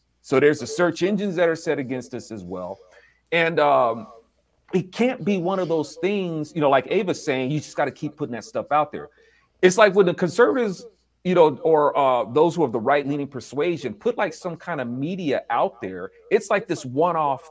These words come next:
thing. Whereas the godless and the left, they're generating stuff all the flipping time. They've got an inventory stockpile of stuff that it doesn't matter if it's good, it doesn't matter if it's crap. It's constantly being inundated on the culture, while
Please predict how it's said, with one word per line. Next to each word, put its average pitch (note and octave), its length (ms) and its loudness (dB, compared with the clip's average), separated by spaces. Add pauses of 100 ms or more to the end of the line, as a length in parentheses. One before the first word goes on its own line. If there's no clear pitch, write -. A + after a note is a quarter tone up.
thing. E3+ 300 -4 (460)
Whereas E3+ 480 4
the A#2+ 80 -2
godless E3 500 0
and D#3 100 -4
the C3 60 -4
left, G3 260 -4
they're F3+ 120 -2
generating B2+ 560 -6
stuff - 260 -10
all A#2 200 -8
the - 120 -20
flipping A2 280 -10
time. A#2 420 -6
They've G3 160 0
got E3 180 0
an B2+ 220 -6
inventory C3+ 760 -4
stockpile G#3 920 -2
of B2+ 80 -4
stuff D3+ 280 -2
that A#2 140 -4
it B2 60 -2
doesn't E3+ 280 -4
matter E3 200 -2
if - 80 -12
it's G2 120 -10
good, F3+ 380 0 (220)
it A3 80 0
doesn't G3 200 0
matter F#3 200 -4
if - 80 -12
it's - 100 -16
crap. - 380 -4 (340)
It's D3 200 -2 (140)
constantly A3 640 -2
being D3+ 380 -4
inundated C#3 540 0
on A#2+ 160 -6
the A2 80 -12
culture, B2 540 -4 (360)
while C3+ 580 4